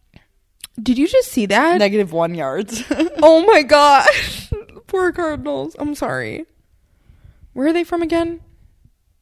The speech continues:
Speaker 2: Arizona.
Speaker 1: Arizona. Oh yeah. No, I'm sorry, but no one fucking care, gives a shit about the state of Arizona.
Speaker 2: I'm pretty sure a lot of people do.
Speaker 1: <sighs> No one does.
Speaker 2: It's an, uh, you know
Speaker 1: It's
Speaker 2: what it is?
Speaker 1: dry heat.
Speaker 2: You know what it is? It's overrated.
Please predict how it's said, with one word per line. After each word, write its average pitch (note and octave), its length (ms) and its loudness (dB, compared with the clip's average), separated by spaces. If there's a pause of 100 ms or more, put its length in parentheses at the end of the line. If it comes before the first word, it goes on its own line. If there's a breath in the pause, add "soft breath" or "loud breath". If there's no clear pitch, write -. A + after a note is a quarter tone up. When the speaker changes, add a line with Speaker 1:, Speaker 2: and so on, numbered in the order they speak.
(1160)
Speaker 2:
Arizona. E3+ 560 -10 (240)
Speaker 1:
Arizona. A3 600 -8 (200)
Oh B3+ 80 -16
yeah. C4 240 -12
No, C4+ 240 -8
I'm A3+ 120 -8
sorry, - 360 -12
but B3 200 -12
no B3+ 80 -10
one A#3+ 180 -6
fucking - 340 -16
care, - 220 -18 (160)
gives - 220 -14
a - 40 -18
shit - 320 -14
about - 160 -12
the - 80 -20
state D2+ 200 -14
of C#2 80 -16
Arizona. - 520 -16 (200)
Speaker 2:
I'm G3+ 200 -4
pretty B3 200 -2
sure G3 160 -4
a D#3+ 60 -2
lot A2+ 140 -6
of E3 100 -10
people E3 260 -10
do. - 120 -16 (180)
Speaker 1:
<sighs> C4+ 140 -6
No A3+ 280 2
one F#3+ 160 -2
does. C3+ 420 -8 (1000 loud breath)
Speaker 2:
It's A3+ 160 0
an, D4 160 0 (100)
uh, B3 160 6 (100)
you B3 240 0
know A3+ 80 4
Speaker 1:
It's G#3 60 2
Speaker 2:
what B3 100 6
it A#3+ 100 2
is? F#3 140 0
Speaker 1:
dry C#4+ 280 10
heat. D4+ 640 4
Speaker 2:
You G#3+ 100 -2
know A#3 120 2
what A3+ 120 4
it A#3+ 80 2
is? G3 300 0
It's G#3 200 -2
overrated. D#3+ 800 -4